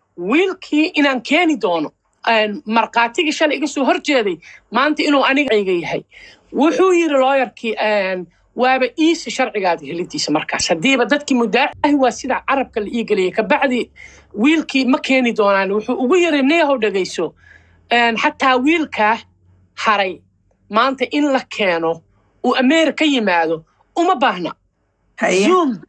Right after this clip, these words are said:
Speaker 1: Zoom ayaan ka wacayaa. Maxkamadda kiiska aan dalbanaa dhagaysi. Zoom ayuu markhaati ka soo galaa.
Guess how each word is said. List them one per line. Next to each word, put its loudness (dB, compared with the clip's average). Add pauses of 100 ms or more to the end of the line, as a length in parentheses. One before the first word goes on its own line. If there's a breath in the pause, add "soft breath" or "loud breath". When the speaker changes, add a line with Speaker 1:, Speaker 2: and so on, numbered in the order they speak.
(240)
Speaker 1:
Zoom 0
ayaan 0
ka -4
wacayaa. 0 (400)
Maxkamadda -2
kiiska -2 (340)
aan 0
dalbanaa 0
dhagaysi. -2 (460 loud breath)
Zoom 2
ayuu -2
markhaati -2
ka -8
soo 2
galaa. 2